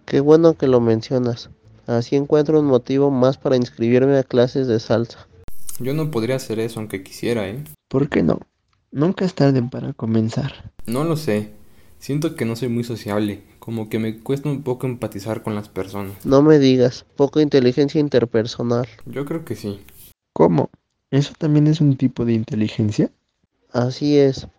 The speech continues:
Speaker 1: es aquella que nos ayuda a entender y detectar las circunstancias o problemas de los demás.
Speaker 3: Ya veo. Entonces es algo como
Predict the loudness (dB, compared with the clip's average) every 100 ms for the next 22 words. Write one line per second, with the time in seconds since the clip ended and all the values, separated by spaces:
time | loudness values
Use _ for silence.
0 | _ -6 -2 0 2 2 0 0 -4 -2
1 | -2 0 0 0 -2 -2 -4 0 -2 0
2 | 2 0 0 -6 -6 -2 2 2 0 -6
3 | -8 -4 -4 -4 0 0 0 -2 -2 -2
4 | 0 2 2 2 2 2 2 0 0 -2
5 | -2 -4 -14 _ _ _ 2 6 6 6
6 | 4 2 -6 _ _ _ _ _ -2 0
7 | 2 0 2 2 4 2 -4 _ _ -4
8 | 0 0 -2 -4 -4 -6